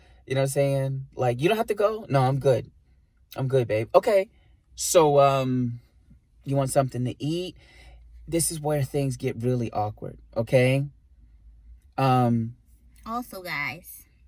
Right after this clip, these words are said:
Speaker 2: another tip. Mention things with your partner. Talk about things that you shared together.
Speaker 1: Eso.
Speaker 2: Experiences that you shared together.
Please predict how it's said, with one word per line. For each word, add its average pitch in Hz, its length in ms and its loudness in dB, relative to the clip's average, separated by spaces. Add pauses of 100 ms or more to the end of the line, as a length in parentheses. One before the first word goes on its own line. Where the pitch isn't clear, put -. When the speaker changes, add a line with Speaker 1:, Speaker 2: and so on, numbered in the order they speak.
(840)
Speaker 2:
another 170 320 -12
tip. 151 320 -16 (1000)
Mention 262 440 -10
things 226 380 -10
with 202 140 -18
your 190 100 -12
partner. 175 680 -14 (1400)
Talk 240 200 -16
about 220 240 -14
things 190 260 -14
that 170 200 -14
you 160 80 -18
shared 156 340 -16
together. - 400 -20 (520)
Speaker 1:
Eso. 156 400 6 (340)
Speaker 2:
Experiences 160 720 -4
that 160 220 -16
you 151 120 -16
shared 147 360 -16
together. 127 420 -20